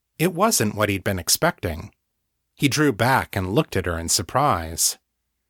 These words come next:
"Yeah?" "Mm-hmm." She nodded in the direction of the bedroom door,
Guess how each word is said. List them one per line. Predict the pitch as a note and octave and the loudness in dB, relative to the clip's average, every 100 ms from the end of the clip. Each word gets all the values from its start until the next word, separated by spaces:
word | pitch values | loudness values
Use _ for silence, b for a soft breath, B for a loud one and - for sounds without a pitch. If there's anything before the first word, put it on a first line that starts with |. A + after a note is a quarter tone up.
| _ _ _ | _ _ _
"Yeah?" | G2 G2 C#3 - _ _ _ _ _ _ _ | -2 0 -2 -6 _ _ _ _ _ _ _
"Mm-hmm." | A#2+ A#2 A#2+ D3 C#3+ G#3 A#3 _ _ _ _ _ _ _ _ _ _ | -2 -2 -4 -4 -2 -4 -6 _ _ _ _ _ _ _ _ _ _
She | - E3+ | 0 2
nodded | F#3+ E3+ F#2+ F#2 | 2 2 0 -2
in | G2 | -2
the | G2+ | -2
direction | G#2 A#2+ A2+ - A2+ | 2 2 2 0 -2
of | F#2 | -2
the | G2 | -2
bedroom | A#2+ A2 G2 G2 F2+ | 0 0 -2 -4 -6
door, | A#2+ D#3 G2 E2 C#2+ | -2 -2 -2 -4 -10